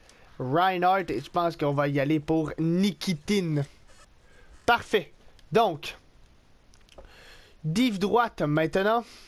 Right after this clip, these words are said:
On recherche, il en reste trois à choisir parce qu'on a déjà Goligoski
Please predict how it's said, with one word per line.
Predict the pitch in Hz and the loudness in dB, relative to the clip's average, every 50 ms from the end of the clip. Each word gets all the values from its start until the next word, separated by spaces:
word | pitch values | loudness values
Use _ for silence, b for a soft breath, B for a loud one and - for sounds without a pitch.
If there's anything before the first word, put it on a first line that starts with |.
| B B B B B B _ - - - - b b b b b b b b b b b - - | B B B B B B _ -20 -20 -20 -20 b b b b b b b b b b b -20 -16
On | - 113 | -8 -6
recherche, | 127 143 143 - - 175 - - | -4 -4 -2 -2 -2 -2 -2 0
il | - 147 | 0 0
en | 143 | 0
reste | 139 147 143 - - | 0 -2 -4 -6 -8
trois | - - 165 190 190 180 | -6 -2 0 2 2 0
à | |
choisir | - - 165 160 170 165 | 0 -2 0 0 0 0
parce | 165 165 156 - | -2 -4 -4 -2
qu'on | 156 151 | -2 -2
a | 151 | 0
déjà | 151 160 151 175 160 | 0 0 -2 -2 0
Goligoski | 143 160 196 185 185 180 165 170 165 156 - - 190 185 - | 0 0 0 0 0 0 0 0 -2 -2 -4 -4 -4 -4 -4